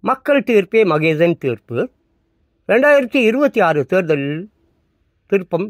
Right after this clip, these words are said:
ஏற்படும். எம் ஜி ஆர் ஜெயலலிதா போல அரசியலில் விஜய் முக்கிய இடத்தை பிடிப்பார். பெண்கள், வியாபாரிகள், பொதுமக்கள் கருத்து. செல்வி கல்லூரி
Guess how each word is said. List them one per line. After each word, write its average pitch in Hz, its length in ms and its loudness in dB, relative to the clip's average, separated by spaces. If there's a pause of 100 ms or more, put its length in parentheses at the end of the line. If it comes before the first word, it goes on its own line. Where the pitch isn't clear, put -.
ஏற்படும். 143 440 -4 (140)
எம் 220 180 -2
ஜி 247 100 0
ஆர் 269 160 2
ஜெயலலிதா 170 500 0
போல 143 280 -2
அரசியலில் 135 560 -6 (680)
விஜய் 233 300 2
முக்கிய 285 320 0
இடத்தை 185 320 0 (320)
பிடிப்பார். - 540 -4
பெண்கள், 151 360 -2
வியாபாரிகள், 156 600 0
பொதுமக்கள் 226 600 -2 (320)
கருத்து. 113 540 -8 (1900)
செல்வி 311 540 2 (460)
கல்லூரி 262 540 2